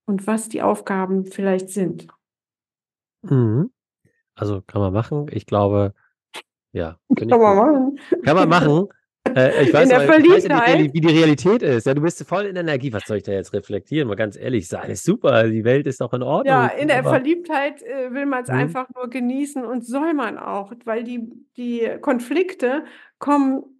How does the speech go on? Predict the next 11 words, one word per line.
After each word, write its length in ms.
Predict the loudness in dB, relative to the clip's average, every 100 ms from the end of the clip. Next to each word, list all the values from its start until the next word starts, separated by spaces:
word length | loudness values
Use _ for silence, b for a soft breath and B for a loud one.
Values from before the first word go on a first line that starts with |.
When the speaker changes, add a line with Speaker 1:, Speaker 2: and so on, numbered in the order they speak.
| _ _ _ _ -2
Speaker 1:
auch 280 | 0 0 -2
ohne, 580 | 2 4 4 2 -2 -4
dass 260 | -4 -2
man 220 | 0 0
sie 380 | 0 0 0 -2 -10
bewusst 540 | -10 -8 -10 -12 _
sich, 380 | -20 -18 -18 -10
äh, 40 |
Speaker 2:
Genau. 420 | -6 -2 -2 -4 -10 _ b b b
Speaker 1:
überlegt. 400 | -6 -4 -2 -2 -2
Speaker 2:
Apropos, 380 | -2 -4 -4